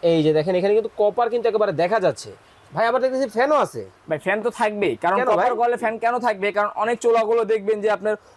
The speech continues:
Speaker 2: গরম হইতে হইতে নিচে বডিটা গরম হয়ে যায়।
Speaker 1: আচ্ছা।
Speaker 2: এটা ধরা যায় না। দেখেন, আমি হাত দিয়ে ধরে রাখছি।
Speaker 1: এই যে দেখেন, আমরা কিন্তু
Speaker 2: ঠিক আছে?
Speaker 1: একটু
Speaker 2: এই
Speaker 1: আগে
Speaker 2: ফ্যানটা
Speaker 1: চুলাটা
Speaker 2: যখন
Speaker 1: জ্বালাইছিলাম।
Speaker 2: চলবে, মানে
Speaker 1: হুম।
Speaker 2: চুলাটা যখন রানিং হবে, তখন ফ্যানটাও রানিং হয়ে যাবে। তখন
Speaker 1: আচ্ছা।
Speaker 2: হচ্ছে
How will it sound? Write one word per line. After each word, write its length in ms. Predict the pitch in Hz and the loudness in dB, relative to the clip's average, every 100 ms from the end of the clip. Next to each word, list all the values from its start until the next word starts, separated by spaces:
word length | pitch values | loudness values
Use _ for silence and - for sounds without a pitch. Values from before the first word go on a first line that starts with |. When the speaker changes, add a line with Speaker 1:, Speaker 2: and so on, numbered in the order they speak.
| - | -6
Speaker 2:
গরম 260 | 156 208 226 | 0 0 0
হইতে 140 | 240 | 0
হইতে 160 | 247 233 | 0 0
নিচে 240 | 214 247 | 0 0
বডিটা 360 | 202 190 202 208 | 0 0 0 0
গরম 260 | 180 202 202 | 0 0 0
হয়ে 120 | 175 | -2
যায়। 160 | 131 107 | -2 -4
Speaker 1:
আচ্ছা। 400 | 170 175 165 104 - | -4 -2 -2 -4 -6
Speaker 2:
এটা 180 | - 190 | -4 0
ধরা 160 | 214 226 | 2 2
যায় 140 | 208 175 | 2 0
না। 100 | 180 | 0
দেখেন, 200 | 196 196 | 0 -2
আমি 120 | 190 | -2
হাত 60 | 180 | -4
দিয়ে 100 | 202 | -2
ধরে 200 | 185 196 | 0 0
রাখছি। 180 | 190 180 | 0 0
Speaker 1:
এই 80 | 175 | -2
যে 80 | 185 | -2
দেখেন, 220 | 208 226 | -2 0
আমরা 200 | 214 233 | 0 -2
কিন্তু 180 | 247 220 | -2 0
Speaker 2:
ঠিক 120 | 254 269 | 0 2
আছে? 120 | 190 - | 0 -2
Speaker 1:
একটু 400 | 214 208 - - 262 | -4 -6 -10 -2 2
Speaker 2:
এই 40 | |
Speaker 1:
আগে 160 | 226 - | 2 2
Speaker 2:
ফ্যানটা 220 | 220 226 | 0 2
Speaker 1:
চুলাটা 160 | 254 226 | 0 0
Speaker 2:
যখন 160 | 233 240 | 0 -2
Speaker 1:
জ্বালাইছিলাম। 280 | 233 254 254 | -2 -2 0
Speaker 2:
চলবে, 220 | 233 247 - - | 0 -2 -6 -8
মানে 100 | 165 180 | -6 -2
Speaker 1:
হুম। 60 | |
Speaker 2:
চুলাটা 240 | 214 226 226 | 0 0 0
যখন 200 | 240 214 | 0 0
রানিং 200 | 196 226 | 0 0
হবে, 120 | 226 | 0
তখন 220 | 226 226 220 | 0 -2 -2
ফ্যানটাও 320 | 208 202 208 | -4 0 0
রানিং 240 | 180 190 185 | 0 -2 -6
হয়ে 100 | 170 | -4
যাবে। 180 | 143 127 | -4 -4
তখন 120 | 175 | -4
Speaker 1:
আচ্ছা। 180 | 185 208 | -2 -2
Speaker 2:
হচ্ছে 160 | 208 | -2